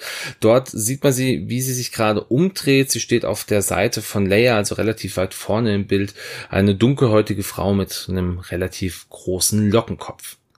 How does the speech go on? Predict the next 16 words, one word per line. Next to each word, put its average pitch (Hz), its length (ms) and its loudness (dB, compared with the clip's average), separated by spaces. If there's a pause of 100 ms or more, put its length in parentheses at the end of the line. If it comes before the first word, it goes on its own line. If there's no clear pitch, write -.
(760)
In 113 100 4
Episode 107 460 4
acht - 340 -2
gehört 143 340 0
sie 135 200 -2
zu 151 240 -2
den 135 180 0
Personen, 117 800 0 (300)
die 104 180 2
Poe 110 580 2
bei 101 300 0
der 95 280 2
Meuterei 98 720 2
gegen 98 520 -2
Holdo 143 380 4
unterstützen 127 720 -2